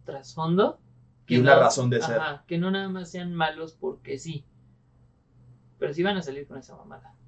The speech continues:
Speaker 2: Sí. O sea, n-, no, no conviertan a todos los, este, o sea, incluso ustedes, si tienen algún proyecto,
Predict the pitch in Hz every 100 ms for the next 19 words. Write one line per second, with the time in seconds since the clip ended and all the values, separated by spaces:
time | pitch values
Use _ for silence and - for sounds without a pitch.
0 | _ _ _ - 95 87 - - _ _
1 | _ 113 120 110 104 - 135 156 - _
2 | _ 175 233 240 208 226 277 220 220 220
3 | 202 151 - 151 170 156 135 - _ -
4 | 123 - 113 92 98 139 135 196 175 131
5 | 175 175 160 156 131 160 156 156 160 147
6 | 143 147 - 147 143